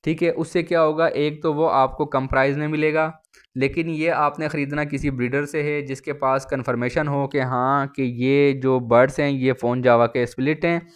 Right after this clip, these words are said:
फिर अब आप जब उनको आपस में ब्रीड पे लगाएंगे तो उनसे फ़ोन जावा निकलेंगी,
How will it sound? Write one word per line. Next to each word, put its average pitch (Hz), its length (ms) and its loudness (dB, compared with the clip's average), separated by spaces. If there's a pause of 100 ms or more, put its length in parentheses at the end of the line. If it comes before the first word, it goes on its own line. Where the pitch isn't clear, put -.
(340)
फिर 170 120 4
अब 151 340 4
आप 143 240 8
जब 147 160 6
उनको 147 240 0
आपस 131 300 4
में 135 120 -4
ब्रीड 131 240 -4
पे 147 60 -4
लगाएंगे 147 440 -2
तो 147 120 -6
उनसे 127 260 -2
फ़ोन 131 280 -6
जावा 127 200 2
निकलेंगी, 147 500 -4